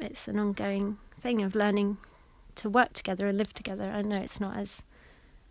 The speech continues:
it's not as great as, <laughs> I don't know, it's a, it's a process, isn't it,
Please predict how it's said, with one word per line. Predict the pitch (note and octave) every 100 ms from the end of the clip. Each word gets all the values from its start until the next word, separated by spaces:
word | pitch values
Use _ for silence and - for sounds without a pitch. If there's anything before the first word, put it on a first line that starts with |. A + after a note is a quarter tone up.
| - -
it's | - -
not | G3+ F#3+
as | G3 F#3+ - - - - - - - - _
great | - G#3 G3+
as, | B3 G#3+ A#3 B3+ -
<laughs> | C4+
I | A#3+
don't | B3+
know, | A#3 A#3
it's | A#3
a, | A#3 - - -
it's | A3+ A#3+
a |
process, | A3+ C#4 C4 - G3 A#3+
isn't | G#3+
it, | G3